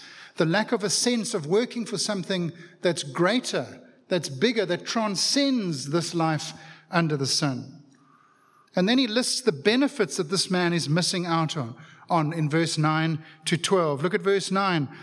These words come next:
Um, the benefits of community. There's a good, there's a better return for their labor. Verse ten, they can help each other when one of them falls. Verse eleven,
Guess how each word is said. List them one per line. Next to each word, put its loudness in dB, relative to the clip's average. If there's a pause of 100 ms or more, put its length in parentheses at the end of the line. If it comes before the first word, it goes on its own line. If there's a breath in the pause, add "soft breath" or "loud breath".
(220 loud breath)
Um, 2
the 2
benefits 0
of -2
community. 0
There's 2
a 2
good, 0
there's 0
a 2
better 2
return -2 (220 loud breath)
for 2
their 2
labor. 0 (680)
Verse 2
ten, -2 (720 loud breath)
they 4
can 0
help 2
each 0
other 2
when -2
one 2
of -2
them 0
falls. -4 (460 soft breath)
Verse 2
eleven, 0